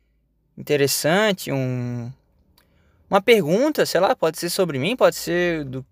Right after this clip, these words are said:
de alguma coisa aí pra gente, pra gente. Pra eu ficar falando aqui, debater e vocês, você, vou falar com você, não com vocês. Você,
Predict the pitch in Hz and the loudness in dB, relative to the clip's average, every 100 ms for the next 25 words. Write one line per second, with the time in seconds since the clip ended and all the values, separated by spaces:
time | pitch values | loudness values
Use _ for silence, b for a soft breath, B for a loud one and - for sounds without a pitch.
0 | _ - - - 127 131 175 165 - 202 | _ -20 -20 -12 -8 -2 -2 -2 0 2
1 | 202 190 190 156 160 151 - - 131 131 | 2 0 0 -4 -8 -12 -14 -12 -8 -6
2 | 123 - _ _ _ _ _ _ - 160 | -8 -14 _ _ _ _ _ _ -2 4
3 | 160 190 247 208 - 196 190 185 196 170 | 4 6 4 4 0 0 4 4 4 -2
4 | 208 214 180 151 - 180 208 180 165 - | -2 0 4 4 4 4 6 4 0 2
5 | 175 170 156 139 - - _ 139 143 - | 2 2 0 -4 -14 -20 _ -10 -6 2
6 | 170 170 139 - 135 - 151 - 185 185 | 4 4 2 -10 -4 2 2 4 4 4
7 | - 170 151 131 170 160 147 - - - | 4 4 2 2 -2 -4 -6 -8 -14 -18
8 | - _ b b b b b b b b | -20 _ b b b b b b b b
9 | b 143 180 180 - 185 160 | b 4 4 6 4 4 2